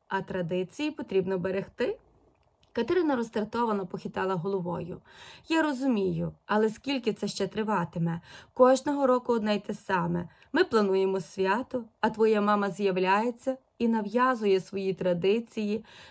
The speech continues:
та нудні серіали. Я хочу Новий рік провести тільки з тобою. Ну хіба це можливо?" "Катю, ти ж знаєш,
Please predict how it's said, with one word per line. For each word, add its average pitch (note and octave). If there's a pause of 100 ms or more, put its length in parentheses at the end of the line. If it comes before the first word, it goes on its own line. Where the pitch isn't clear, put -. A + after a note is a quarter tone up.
та D#4+
нудні B3
серіали. F3 (340)
Я C#4
хочу D4
Новий C#4
рік C#4+
провести G#3
тільки A3+
з A3+
тобою. F3+ (180)
Ну A3+
хіба A#3+
це B3+
можливо?" A3 (500)
"Катю, F#3 (260)
ти D#4
ж D4+
знаєш, G#3+